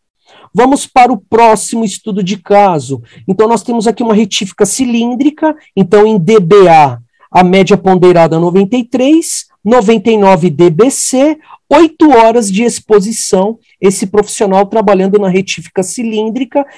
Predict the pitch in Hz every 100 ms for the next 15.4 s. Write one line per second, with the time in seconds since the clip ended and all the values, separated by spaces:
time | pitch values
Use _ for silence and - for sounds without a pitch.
0 | - 180 196 285 226 196 165 147 147 180
1 | 202 190 196 - - 226 196 190 233 302
2 | _ _ _ - 160 185 220 233 - 277
3 | 208 160 180 196 233 202 226 226 220 294
4 | 214 135 117 _ - - 359 294 247 202
5 | 196 190 175 170 185 160 139 165 214 226
6 | 143 117 - _ _ - 165 175 220 285
7 | 339 220 143 139 165 175 202 196 175 -
8 | 247 320 220 120 - - _ _ 156 220
9 | 214 190 190 196 190 - 285 277 262 349
10 | 359 370 - - 190 170 196 147 165 175
11 | - 185 175 175 175 170 165 156 156 -
12 | _ - 185 190 165 - - - 190 208
13 | 190 254 330 214 190 185 165 170 135 175
14 | 180 - 143 160 147 160 160 185 240 -
15 | 277 277 302 -